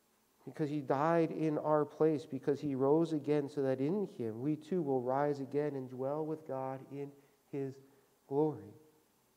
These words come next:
That is why we sing. That is why we praise. That, as Mister Wade says, is why we give God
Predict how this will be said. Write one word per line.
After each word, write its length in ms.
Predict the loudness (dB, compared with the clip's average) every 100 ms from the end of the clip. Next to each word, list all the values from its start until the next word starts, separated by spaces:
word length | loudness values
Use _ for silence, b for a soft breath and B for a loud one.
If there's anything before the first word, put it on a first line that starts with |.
| _ _ _ _ b b b b b -6
That 240 | 0 4
is 120 | 4 6
why 260 | 4 4
we 160 | 0 -2
sing. 360 | -4 -6 -4
That 220 | -4 2 4
is 180 | 4
why 240 | 2 -2 0
we 160 | -4
praise. 380 | -6 -6 -4 -4 -6
That, 440 | -8 -6 -6 -6 -8 -20 b b b b b b b b b b b _ _ _ _ _ _ _ _ -12
as 80 | -6
Mister 280 | -6 -6 -4
Wade 280 | -2 -2 -6
says, 400 | -8 -8 -8 -12
is 120 | -12
why 360 | -8 -6 -4 -4
we 160 | -4
give 320 | -4 -4 -4
God 240 | -6 -6